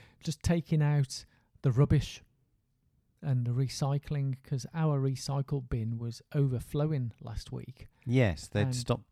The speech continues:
Speaker 2: uh, the council had stopped taking the recycling for a while, uh, but we didn't get any communications about it.
Speaker 1: No,
Speaker 2: so
Speaker 1: no.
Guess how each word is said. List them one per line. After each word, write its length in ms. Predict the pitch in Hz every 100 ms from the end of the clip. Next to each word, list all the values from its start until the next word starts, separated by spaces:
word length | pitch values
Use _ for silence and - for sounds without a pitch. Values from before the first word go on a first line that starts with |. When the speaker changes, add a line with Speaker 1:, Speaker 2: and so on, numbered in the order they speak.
| _ _
Speaker 2:
uh, 260 | 107 98 90
the 100 | 98
council 300 | 104 92 -
had 100 | 92
stopped 260 | - - -
taking 320 | 90 - 87
the 60 |
recycling 520 | 90 92 92 - 80 -
for 120 | 98
a 60 | 90
while, 400 | 95 90 76 85 _ _ - _ _
uh, 100 | 107
but 160 | 90 113
we 80 | 139
didn't 200 | 220 165
get 140 | 170
any 160 | 151 131
communications 800 | - 139 120 - 120 101 98 -
about 340 | 107 101 -
it. 40 | 135
Speaker 1:
No, 160 | 110
Speaker 2:
so 100 | 101 95
Speaker 1:
no. 100 | 95